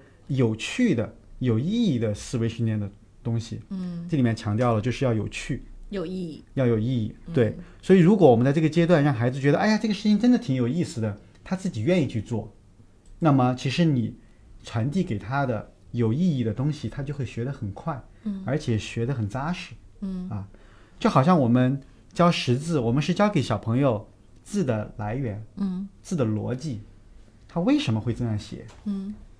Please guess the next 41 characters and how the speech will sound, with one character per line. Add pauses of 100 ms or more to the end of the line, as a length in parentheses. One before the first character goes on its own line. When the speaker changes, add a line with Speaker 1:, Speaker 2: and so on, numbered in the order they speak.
(120)
Speaker 1:
让
他
觉
得
，“哦，
原
来
这
个
认
字
是
很
有
意
义
的
事
儿， (140)
Speaker 2:
啊。
Speaker 1:
哎，
很
好
玩
儿。” (240)
Speaker 2:
嗯。
Speaker 1:
这
个
时
候
他
就
会
去
认
更
多
更
多
的
字。